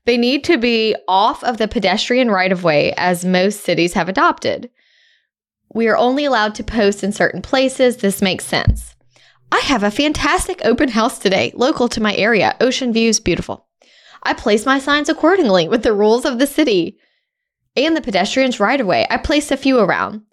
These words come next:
This is when the magic happened. I noticed a gentleman walking his dog standing near my sign as some other kids and their father walked by. I pulled my car off to the side of the road and watched in horror.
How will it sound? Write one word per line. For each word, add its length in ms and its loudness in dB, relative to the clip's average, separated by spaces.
This 300 0
is 180 -2
when 140 2
the 40 2
magic 380 -2
happened. 420 -8
I 80 0
noticed 340 0
a 60 -2
gentleman 520 0
walking 280 0
his 180 -2
dog 320 0
standing 480 0
near 200 2
my 180 0
sign 500 -2
as 200 -2
some 240 0
other 320 0
kids 320 -2
and 120 0
their 80 0
father 400 0
walked 300 0
by. 320 -4
I 120 -4
pulled 280 -2
my 160 0
car 240 0
off 200 0
to 80 2
the 120 0
side 280 -2
of 60 -4
the 100 2
road 380 2
and 180 0
watched 360 0
in 160 2
horror. 680 2